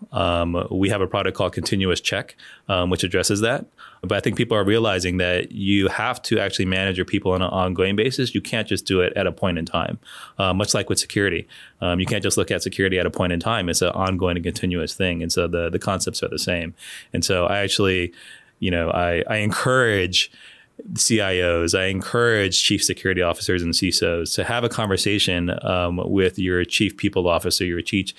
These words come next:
chief H R officer, um, whoever leads your people team, whoever's in charge of background checks,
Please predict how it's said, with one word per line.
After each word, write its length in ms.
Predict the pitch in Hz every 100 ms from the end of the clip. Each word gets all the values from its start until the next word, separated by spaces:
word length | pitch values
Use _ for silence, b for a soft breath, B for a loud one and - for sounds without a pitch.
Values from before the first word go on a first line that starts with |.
| B B -
chief 320 | - 117 101 -
H 240 | 98 -
R 320 | 98 90 -
officer, 560 | 87 - 87 92 85 85 B B B
um, 180 | 90 87
whoever 340 | 117 120 113 101
leads 320 | 107 107 98
your 80 | 92
people 320 | 101 90 92
team, 300 | 95 87 85
whoever's 420 | 101 110 107 95
in 140 | 92
charge 260 | 87 98 95
of 80 | 87
background 400 | 87 87 113 120
checks, 320 | 139 151